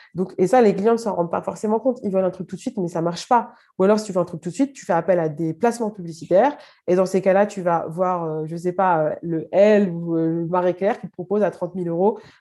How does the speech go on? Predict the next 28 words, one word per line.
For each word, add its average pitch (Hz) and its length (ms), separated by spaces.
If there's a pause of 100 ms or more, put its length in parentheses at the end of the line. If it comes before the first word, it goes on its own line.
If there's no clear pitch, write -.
(120)
euh, 160 200
un 165 100
petit 175 200
encart. 185 400 (260)
Mais, 160 520
euh, 156 240
c'est 170 140
dommage 220 340
parce 165 160
que 156 80
ça 156 200
perd 170 220
aussi 165 160
de - 60
sa 165 100
crédibilité. 170 480
C'est 170 240
mieux 170 160
d'aller 160 220
voir 160 160
un 156 100
journaliste 160 400
et 160 60
de - 80
faire 156 120
des 156 140
R 160 140
P 226 200